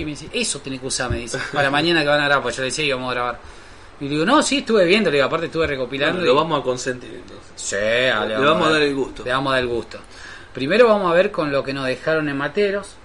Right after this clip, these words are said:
Speaker 1: hasta donde lo, lo que fui viendo. Si después entra alguna respuesta más, bueno, lo siento, le iremos
Speaker 2: Dale.
Speaker 1: compartiendo, pero no entrará.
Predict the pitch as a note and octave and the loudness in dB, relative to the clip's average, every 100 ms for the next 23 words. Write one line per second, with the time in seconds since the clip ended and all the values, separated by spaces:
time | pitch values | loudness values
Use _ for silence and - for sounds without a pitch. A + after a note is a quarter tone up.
0 | - - - - - - - - G2 - | -20 -20 -20 -20 -20 -20 -18 -8 -8 -4
1 | A2 A2 G#2+ G#2 G#2+ G#2 G2 G2+ F#2+ - | -4 -4 -4 -6 -8 -8 -6 -8 -8 -14
2 | - - - A#2+ B2+ C#3+ A#2+ - G2+ E3+ | -20 -18 -8 0 4 4 4 -2 0 2
3 | E3+ C3 B2+ B2 A#2 - A#2 A#2 C#3 C3 | 4 2 2 0 -2 -2 0 4 6 6
4 | A#2+ G#2+ G#2 B2 G#2+ G2+ A2+ B2+ B2 A#2 | 4 0 -2 -2 -2 -2 2 2 2 2
5 | A#2 B2 D#3 C#3+ B2 B2 B2 A2+ F#2+ | 2 4 4 4 2 0 -2 -4 -6